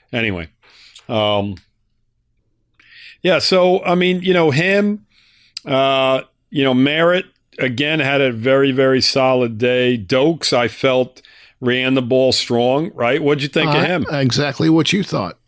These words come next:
Speaker 2: I
Speaker 1: Yep.
Speaker 2: thought he was fine.
Speaker 1: Yeah, he looks like he's gonna be a very solid football
Speaker 2: My
Speaker 1: player.
Speaker 2: As, as a group, they only ran for two point nine yards a carry, though.
Speaker 1: Right. Bad offensive line.
Speaker 2: Yeah, yeah.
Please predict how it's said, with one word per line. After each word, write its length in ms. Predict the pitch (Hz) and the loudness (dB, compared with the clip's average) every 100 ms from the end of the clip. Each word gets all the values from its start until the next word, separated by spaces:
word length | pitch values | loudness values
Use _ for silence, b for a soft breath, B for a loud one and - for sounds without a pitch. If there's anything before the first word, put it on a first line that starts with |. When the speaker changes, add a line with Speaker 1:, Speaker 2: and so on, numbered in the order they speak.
| - | -10
Speaker 2:
I 140 | 107 104 | -4 -4
Speaker 1:
Yep. 100 | - | -2
Speaker 2:
thought 160 | 135 | -2
he 80 | 151 | 0
was 180 | 139 - | -2 -2
fine. 360 | 180 208 98 - _ _ _ - | -4 -6 -10 -16 _ _ _ -8
Speaker 1:
Yeah, 240 | 127 240 _ | -4 -4 _
he 100 | 143 | -6
looks 240 | 151 220 - | -4 -2 0
like 200 | 185 151 | -2 -2
he's 200 | 175 165 | -6 -6
gonna 180 | 185 165 | -6 -2
be 160 | 170 | 0
a 40 | 151 | 0
very 260 | 139 170 | 2 0
solid 440 | 156 - 170 165 139 | 0 -2 0 0 -2
football 260 | 185 185 | -2 0
Speaker 2:
My 120 | 170 160 | 2 0
Speaker 1:
player. 440 | - 127 107 87 b b b b b b b b _ _ | 0 0 0 -2 b b b b b b b b _ _
Speaker 2:
As, 240 | 180 196 160 | -4 -2 -2
as 220 | - 156 | -2 -2
a 60 | 147 | -2
group, 440 | 110 139 165 120 | 0 2 2 2
they 140 | 127 120 | 0 0
only 240 | 123 113 | 2 2
ran 200 | 113 113 | 2 0
for 120 | - | -2
two 220 | 98 - 104 | -4 -4 -4
point 300 | - 98 98 | -2 -4 -2
nine 260 | 95 95 | -2 -2
yards 240 | 90 85 87 | -2 -4 -8
a 40 | |
carry, 380 | - 104 95 90 | -6 -6 -4 -8
though. 240 | 82 80 _ _ - | -12 -16 _ _ -8
Speaker 1:
Right. 300 | 110 95 - _ _ - | -4 -4 -6 _ _ -12
Bad 220 | - 139 139 | -6 0 2
offensive 560 | 135 - 123 104 98 | 2 0 -6 -6 -10
line. 240 | 92 92 92 | -14 -16 -4
Speaker 2:
Yeah, 260 | 113 90 - _ _ - | -2 -2 -8 _ _ -14
yeah. 220 | 92 | -12